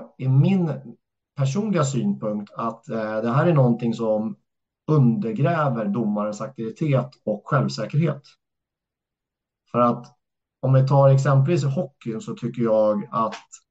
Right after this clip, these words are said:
ho-, våra kollegor använder det för mycket. Och det handlar mest bara för att ingen ska kunna ifrågasätta dem i efterhand. Varför använder du inte video?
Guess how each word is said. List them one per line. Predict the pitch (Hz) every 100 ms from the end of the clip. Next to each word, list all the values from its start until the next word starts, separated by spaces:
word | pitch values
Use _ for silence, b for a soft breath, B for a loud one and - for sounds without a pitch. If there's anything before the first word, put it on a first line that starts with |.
| _ _ _ _ _ _
ho-, | 135 135 -
våra | 120 131 123
kollegor | 139 135 127 120 170 156 -
använder | 135 127 120 143 175 160
det | 135 107 107 104 - _ _ _ _ _ _ _ _ _
för | -
mycket. | 127 143 - 170 185 - _ _ _ _ _ _
Och | -
det | 131
handlar | 139 160 143
mest | 131 123 117 -
bara | 120 117 104
för | 104
att | 107 - _
ingen | - 135 110 98 117
ska | 110
kunna | - 107 107
ifrågasätta | - 135 110 107 156 143 131
dem | 113
i |
efterhand. | 117 - - 104 127 104 98
Varför | 120 117 110
använder | 113 107 101 104 104
du | 110
inte | 101 101
video? | 101 196 139